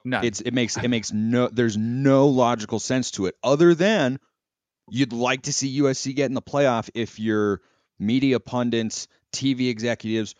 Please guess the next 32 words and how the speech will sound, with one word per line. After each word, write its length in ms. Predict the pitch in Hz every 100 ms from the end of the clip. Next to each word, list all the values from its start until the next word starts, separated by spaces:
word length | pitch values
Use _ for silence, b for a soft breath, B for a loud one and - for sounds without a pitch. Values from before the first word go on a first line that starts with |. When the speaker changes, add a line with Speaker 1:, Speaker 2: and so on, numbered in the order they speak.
| _
Speaker 2:
more 320 | 107 123 151 139
than 160 | 127
U 100 | 131
C 200 | 117 123
L 140 | 107 95
A. 100 | 69
'Cause 220 | 117 113
U 80 | 170
C 180 | - 143
L 180 | 123 120
A, 180 | 117 - _
you 100 | 117
want 140 | 135 131
'em 80 |
there 140 | 123 110
for 120 | 85
basketball. 540 | 104 113 107 - 64
You 80 | 104
don't 60 | 139
want 120 | 113
'em 40 | 101
there 100 | 87
for 80 |
football. 400 | - 110 - 64
You 120 | 98 117
don't, 80 | 104
you 80 |
don't 120 | 110 -
care 300 | 104 101 b b b _
about 360 | 98 95 95 87
that 180 | 92 90
any, 220 | 87